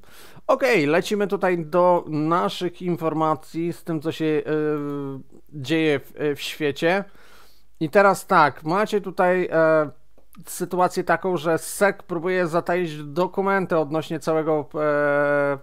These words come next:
procesu. Mm, no, tak jak mówię, no tutaj, e, wczoraj to już zauważyłem, jak zaczęło wiać, że, mm, jakieś negatywne wpływy tutaj mamy.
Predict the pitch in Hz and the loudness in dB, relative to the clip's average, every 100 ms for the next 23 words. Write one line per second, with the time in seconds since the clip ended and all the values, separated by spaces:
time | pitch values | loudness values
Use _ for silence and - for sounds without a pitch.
0 | - - 156 151 139 - 175 170 - - | -10 -6 -2 0 -2 0 -2 -4 -14 -20
1 | - - - - - - 143 143 147 147 | -20 -20 -20 -20 -20 -10 -8 -4 -4 -4
2 | 147 - - - - - - - - - | -6 -8 -14 -20 -20 -20 -20 -20 -20 -20
3 | - - - - - - - 196 220 202 | -20 -20 -20 -20 -18 -16 -4 4 6 8
4 | 202 170 - 196 170 - 180 165 147 139 | 6 0 -2 0 0 0 -2 2 2 2
5 | 156 156 - - - - - 165 165 156 | -2 -4 -8 -18 -20 -16 -12 0 4 6
6 | 151 135 - - - - 139 139 139 - | 4 -2 -12 -18 -14 -4 -2 0 -2 -4
7 | - 170 147 135 143 135 143 135 139 131 | 0 4 4 4 -2 0 0 0 0 0
8 | 139 139 139 127 143 151 139 131 147 143 | -2 -2 -4 -6 -4 -2 -2 -2 -2 -2
9 | 131 135 135 127 127 - - - - 139 | -4 -4 -2 -2 -4 -14 -20 -16 -12 -8
10 | 131 135 131 135 135 - - - - - | -8 -6 -6 -6 -10 -16 -20 -20 -20 -20
11 | - - - - - 143 143 139 139 139 | -20 -20 -20 -20 -10 -4 -4 -4 -8 -8
12 | - - 143 139 143 - 139 135 139 - | -8 -8 -4 -2 -2 -2 -6 -4 -6 -6
13 | 156 139 131 131 135 127 135 131 147 160 | -6 -4 -6 -6 -4 -4 -2 -2 -2 -4